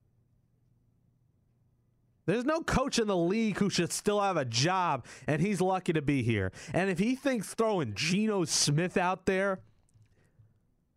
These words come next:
is gonna save, potentially save his job, and then maybe Davis Webb, who now has been reported that he's not even getting more shots in practice, that Davis Webb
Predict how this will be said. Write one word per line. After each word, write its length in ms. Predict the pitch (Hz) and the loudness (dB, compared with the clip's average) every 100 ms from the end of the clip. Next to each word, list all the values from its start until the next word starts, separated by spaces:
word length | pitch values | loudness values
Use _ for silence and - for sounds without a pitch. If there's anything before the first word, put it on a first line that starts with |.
| _ _ - | _ _ -2
is 160 | 170 | 0
gonna 180 | 160 175 | 0 0
save, 480 | - - 165 180 180 | 0 2 2 0 0
potentially 420 | 175 185 196 160 | 0 0 0 0
save 440 | - - 165 196 180 | 0 0 2 2 0
his 160 | 165 | 0
job, 340 | 143 180 190 175 | 0 0 0 0
and 100 | 156 | 0
then 80 | |
maybe 220 | 160 165 143 | 0 0 0
Davis 420 | 131 175 170 156 | 0 0 -2 -2
Webb, 360 | 151 165 175 - _ _ _ _ | 0 0 -2 -10 _ _ _ _
who 180 | - 208 | -2 0
now 280 | 190 185 220 | 0 2 0
has 100 | 175 | 0
been 180 | 185 196 | 0 0
reported 680 | 180 - 214 214 202 196 - - | 0 0 0 2 0 -2 -8 -4
that 160 | 165 135 | -2 2
he's 240 | 208 190 | 0 2
not 180 | 208 202 | 0 0
even 240 | 190 175 | 0 0
getting 340 | 123 156 185 175 | 0 0 2 0
more 320 | 175 190 170 - - | 0 0 -2 -6 -6
shots 480 | - - 180 185 | 0 0 0 0
in 120 | 185 139 | -2 -2
practice, 920 | - 160 175 - 196 180 - - - _ _ _ _ _ _ _ _ _ _ _ _ _ _ _ - | -2 0 -2 0 -2 -2 -8 -16 -20 _ _ _ _ _ _ _ _ _ _ _ _ _ _ _ -4
that 180 | 160 170 | -2 0
Davis 380 | 208 240 226 - | 0 2 0 2
Webb 340 | 175 202 175 | 2 0 -2